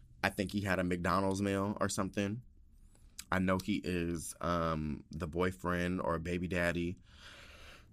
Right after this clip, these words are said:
of Kylie Jenner's, um, uh,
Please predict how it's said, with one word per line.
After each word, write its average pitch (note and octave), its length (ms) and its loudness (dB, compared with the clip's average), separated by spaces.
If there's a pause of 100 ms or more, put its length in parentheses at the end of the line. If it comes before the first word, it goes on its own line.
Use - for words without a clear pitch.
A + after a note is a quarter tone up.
(600)
of F#2+ 220 4
Kylie G2 360 4
Jenner's, E2+ 800 0
um, D2+ 580 -2 (360)
uh, C#2+ 440 -2